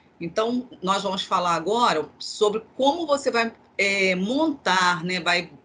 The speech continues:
elaborar esse seu mapa mental. A primeira coisa pra você fazer quando você tá elaborando um mapa mental é que você precisa escolher um tema,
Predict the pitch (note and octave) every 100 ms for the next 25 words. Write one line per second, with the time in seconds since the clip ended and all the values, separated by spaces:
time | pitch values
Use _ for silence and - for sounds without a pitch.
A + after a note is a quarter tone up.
0 | _ A3 D4+ C#4+ B3+ A3 A3+ F#3+ E3+ G#3
1 | D#4 - G3+ - - A#3 G#3+ G3 G3+ G#3
2 | A3 G#3+ - C#3 C#3 C#3 _ _ _ _
3 | - - A3+ B3 E4 F#4 B3 G#3+ G#3+ G3
4 | G3+ G#3 G3+ F3 E3 E3 D#3 - - _
5 | _ _ _ _ _ F3 F3 E3+ F3+ -
6 | E3+ E3+ E3 E3 E3 E3 D#3+ D#3 D#3 D3+
7 | C#3+ G3+ G#3 F3+ C#3 - - - - F#3
8 | A3 G#3 A3+ A#3+ A#3+ A#3 A#3+ A3+ - A#3
9 | A3+ A#3+ E4 - G#3 F3 D3+ C3